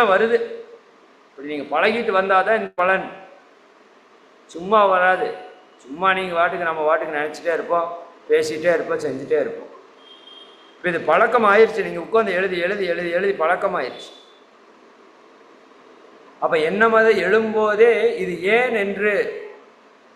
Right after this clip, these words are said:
சரியா? இது ஏன்னு எண்ணத்தால் ஆராய்ந்தால், அதான் ஆறு காரணம் சொல்லியிருக்காருல்ல, இது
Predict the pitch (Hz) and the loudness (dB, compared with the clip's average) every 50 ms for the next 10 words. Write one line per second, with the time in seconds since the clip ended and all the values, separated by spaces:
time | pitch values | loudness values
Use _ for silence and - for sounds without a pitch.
0 | _ _ _ _ _ _ _ - _ _ _ _ _ _ - - - _ - - | _ _ _ _ _ _ _ -20 _ _ _ _ _ _ -20 -20 -20 _ -20 -20
1 | - - 139 143 147 143 131 127 131 135 143 165 185 196 190 190 208 220 240 269 | -20 -14 -10 -10 -8 -8 -8 -10 -8 -4 -2 0 0 0 0 0 2 2 2 0
2 | 294 - - - - - - - - - - - _ _ _ - _ - 117 131 | -2 -6 -12 -14 -18 -20 -20 -20 -20 -20 -20 -20 _ _ _ -20 _ -12 -8 -6
3 | 143 160 180 190 202 208 202 202 - 208 196 202 202 196 180 175 180 175 175 175 | -6 -4 -2 0 0 0 0 0 4 4 6 6 6 6 6 4 4 4 4 4
4 | 175 170 175 175 170 170 170 170 165 151 139 - - - - - - - _ _ | 2 2 0 -4 -2 2 2 4 4 2 0 -4 -8 -12 -18 -20 -20 -20 _ _
5 | _ _ _ _ _ _ _ _ _ _ _ _ - 156 190 185 180 190 196 196 | _ _ _ _ _ _ _ _ _ _ _ _ -2 0 2 4 4 4 4 2
6 | 196 190 190 196 202 208 202 185 190 185 196 196 185 190 202 202 208 214 226 240 | 2 0 2 2 2 0 -2 -6 -8 -6 -6 -8 -4 -2 -2 -2 0 2 0 0
7 | 262 - - - - 139 139 | 0 -2 -8 -12 -12 -12 -8